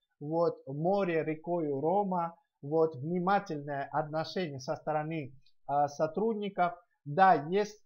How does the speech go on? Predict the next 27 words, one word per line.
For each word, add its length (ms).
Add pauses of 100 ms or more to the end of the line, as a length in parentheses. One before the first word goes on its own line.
а, 260
питание, 680
есть 240
разнообразие, 960 (120)
э, 140
продуктов 840
питания 560
в 60
ресторанах 640
а-ля 200
карта 540
или 220
"Шведский 460
стол", 440 (300)
но 260
никакого 640
"Вау" 480
не 80
ожидать. 480 (340)
Все-таки 480
будет 400
рыба, 640
мясо, 720 (380)
курица, 840 (260)
а, 260
свинина, 600
говядина, 920